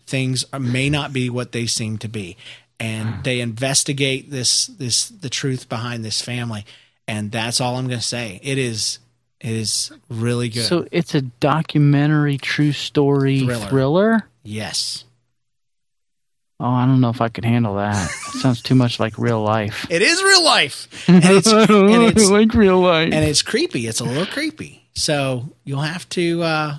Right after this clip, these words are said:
Speaker 1: you have to check it out. I highly suggest it, people, uh, especially if you're of age. And it is creepy. It's every bit as creepy as you can imagine, plus some. But, but it's different, and that's why I, I,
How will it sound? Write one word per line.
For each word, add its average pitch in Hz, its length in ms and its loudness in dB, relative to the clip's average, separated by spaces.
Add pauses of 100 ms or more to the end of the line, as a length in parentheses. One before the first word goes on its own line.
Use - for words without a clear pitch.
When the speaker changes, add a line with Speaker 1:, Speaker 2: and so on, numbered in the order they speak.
(120)
Speaker 1:
you 143 80 -6
have 160 100 -8
to 175 80 -12
check 170 200 -6
it 170 60 -6
out. 151 140 -2
I 139 180 -4
highly 151 640 -4
suggest 123 560 -8
it, - 140 -16
people, 95 460 -16
uh, - 100 -16
especially 127 560 -6
if - 120 -10
you're 123 160 -8
of 113 80 -6
age. 110 440 -8 (580)
And 117 160 -6
it 117 100 -4
is 160 180 0
creepy. 110 400 -8
It's 107 160 -6
every 127 220 -2
bit 135 200 -2
as 135 180 -4
creepy 139 280 -6
as 127 80 -6
you 131 60 -6
can 131 100 -8
imagine, 127 380 -6
plus 131 220 -8
some. 95 320 -10 (440)
But, 117 200 -4 (120)
but 127 220 -2
it's - 180 -4
different, 147 500 -4
and 123 140 -6
that's 123 300 -4
why 131 480 -4
I, 123 360 -8
I, 120 240 -6